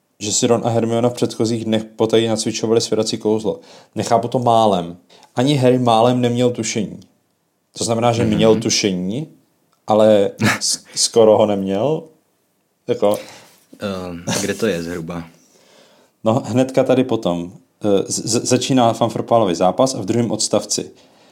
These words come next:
Speaker 1: Neville nechápe, proč si přines ty hůlky a pak je ani Harry málem neměl tušení, že si Ron a Hermiona v předchozích dnech potají nacvičovali svěrací kouzlo.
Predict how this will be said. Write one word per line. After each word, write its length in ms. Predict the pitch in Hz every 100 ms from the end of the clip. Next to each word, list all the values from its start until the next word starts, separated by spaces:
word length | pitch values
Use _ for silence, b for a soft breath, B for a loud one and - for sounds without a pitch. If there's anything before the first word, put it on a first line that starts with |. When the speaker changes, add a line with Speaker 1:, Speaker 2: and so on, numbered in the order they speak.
| b -
Speaker 1:
Neville 420 | 113 127 123 120
nechápe, 440 | 123 110 117 110 113
proč 180 | 113 110
si 120 | 117
přines 300 | - 113 107
ty 100 | 90
hůlky 440 | 101 110 - 160
a 60 | -
pak 200 | 101 -
je 100 | 101
ani 280 | - 139 123
Harry 280 | 92 101 110
málem 400 | 110 107 120 117
neměl 300 | 113 117 117
tušení, 500 | 113 - 95 95 104
že 100 | 110
si 140 | 110
Ron 120 | 104 101
a 40 |
Hermiona 400 | 104 98 101 107
v 40 | 107
předchozích 460 | 104 - 101 101
dnech 160 | 104 98
potají 320 | - - 101
nacvičovali 500 | 98 - - 104 98
svěrací 400 | - 95 95 98
kouzlo. 440 | - 95 90 -